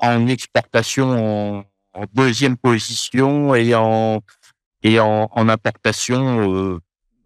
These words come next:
quatrième ou cinquième, quoi. Donc, vous voyez, euh, c'est vraiment quand même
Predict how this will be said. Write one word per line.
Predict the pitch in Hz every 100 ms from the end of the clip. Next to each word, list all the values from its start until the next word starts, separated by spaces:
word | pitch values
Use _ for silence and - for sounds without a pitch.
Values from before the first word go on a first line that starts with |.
| _ _ _ _
quatrième | - 95 113 101 113
ou | 104
cinquième, | - 95 95 90 85
quoi. | 90 87
Donc, | 90 85
vous | 90
voyez, | 90 92 101 98
euh, | 87 85 - _ _ -
c'est | 113
vraiment | 101 113 127
quand | 131 117
même | 131